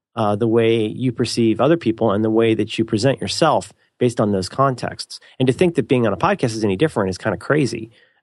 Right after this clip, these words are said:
Um, you, you know, you, you don't have to be false, but you have to understand what, what the context for that is to, to respond appropriately.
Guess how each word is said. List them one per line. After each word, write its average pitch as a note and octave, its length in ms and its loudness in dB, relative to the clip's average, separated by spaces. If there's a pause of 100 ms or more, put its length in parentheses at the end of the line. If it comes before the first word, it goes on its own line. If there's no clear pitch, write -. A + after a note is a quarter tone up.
(100)
Um, G#2+ 520 0
you, C#3 260 -2
you D#3 80 2
know, A#2+ 140 2
you, D3+ 180 -2 (140)
you E3 120 4
don't F3+ 100 2
have F#3 100 -2
to D3+ 60 -14
be A#2+ 100 -2
false, - 800 -2 (240)
but - 200 -2
you D#3 80 6
have D3+ 160 0
to C#3 100 -4
understand A#2+ 880 -2 (160)
what, B2+ 340 0
what C#3+ 240 0
the A#2+ 60 -4
context A#2 520 -2
for A2 120 0
that G2 320 0 (240)
is F#2+ 420 -2 (180)
to, B2+ 120 -4
to A2+ 220 -2
respond G2+ 400 -2
appropriately. G#2 720 -4